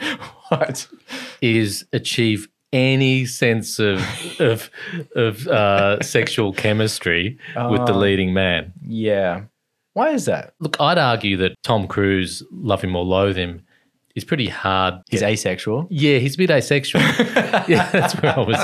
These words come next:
Speaker 2: going. <laughs> I wasn't sure how to frame it.
Speaker 1: Yeah.
Speaker 2: Um, but
Speaker 1: Yeah,
Speaker 2: that,
Speaker 1: yeah.
Speaker 2: that's okay. He's ha-, but he's hard, hard to,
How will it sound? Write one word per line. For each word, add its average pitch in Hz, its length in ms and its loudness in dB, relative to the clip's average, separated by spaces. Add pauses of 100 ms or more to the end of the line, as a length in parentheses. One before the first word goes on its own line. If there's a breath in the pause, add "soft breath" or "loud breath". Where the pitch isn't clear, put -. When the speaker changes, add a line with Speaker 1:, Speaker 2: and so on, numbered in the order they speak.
(120)
Speaker 2:
going. 104 280 -2
<laughs> - 160 -4
I 190 1160 2
wasn't 156 260 2
sure 131 220 4
how 123 100 4
to 117 80 2
frame 135 400 0
it. 92 160 -2 (100)
Speaker 1:
Yeah. 139 440 2
Speaker 2:
Um, 120 380 0 (120)
but 202 100 2
Speaker 1:
Yeah, - 20 2
Speaker 2:
that, 202 120 4
Speaker 1:
yeah. 110 60 4
Speaker 2:
that's 240 220 2
okay. 104 340 2
He's 156 180 -2
ha-, - 140 -2
but 160 100 2
he's 156 140 2
hard, 143 280 2
hard 139 340 0
to, 95 280 0